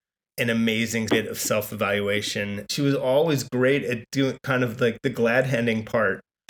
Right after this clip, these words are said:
of her job, like she's running for office. So you can see her, if you've ever watched her greet twenty record executives in a row, she's incredible at it.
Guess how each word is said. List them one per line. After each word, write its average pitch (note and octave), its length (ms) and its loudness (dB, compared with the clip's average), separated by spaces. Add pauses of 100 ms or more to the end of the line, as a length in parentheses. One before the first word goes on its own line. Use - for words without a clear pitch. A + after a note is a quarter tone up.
of A#2 320 2
her B2 120 0
job, A#2 520 0
like B2 220 0
she's A#2+ 240 -6
running A#2+ 180 2
for A2+ 180 -4
office. A2+ 380 -2
So - 80 -4
you A2+ 140 0
can A#2+ 140 -4
see C#3 260 0
her, A#2+ 220 2 (400)
if - 40 -8
you've B2+ 100 -2
ever D3 200 6
watched A#2 480 0
her C3+ 100 0
greet A#2 580 -2 (720)
twenty C3 380 2
record A#2+ 340 2
executives A#2+ 520 -2
in B2+ 100 0
a A#2 40 0
row, C3+ 300 4
she's A#2 160 -4
incredible B2+ 580 0
at G#2+ 120 0
it. G#2 140 -2